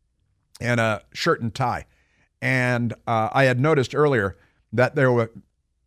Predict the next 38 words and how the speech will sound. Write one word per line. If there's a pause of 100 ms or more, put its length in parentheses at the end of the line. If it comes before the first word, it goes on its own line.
I
was
one
of
two
people
wearing
a
tie (840)
out
of
fifty-four
jurors. (160)
There
was
another
man
wearing
a
tie, (800)
and
me,
no
women
wearing
ties. (640)
But
people
at
jury
duty
are
wearing
shorts
and
sandals (100)
and
T-shirts